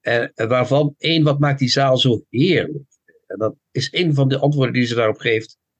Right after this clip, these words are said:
dat het zo bewegelijk en levendig is.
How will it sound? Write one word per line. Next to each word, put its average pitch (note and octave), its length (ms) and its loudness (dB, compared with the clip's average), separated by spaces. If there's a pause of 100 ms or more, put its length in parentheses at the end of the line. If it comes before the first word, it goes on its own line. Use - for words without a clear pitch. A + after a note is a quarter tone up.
(340)
dat B2 200 -2
het A#2+ 120 -6
zo A#2 120 -2
bewegelijk C3 540 0
en A#2 120 0
levendig A2 520 0
is. D#2+ 360 -4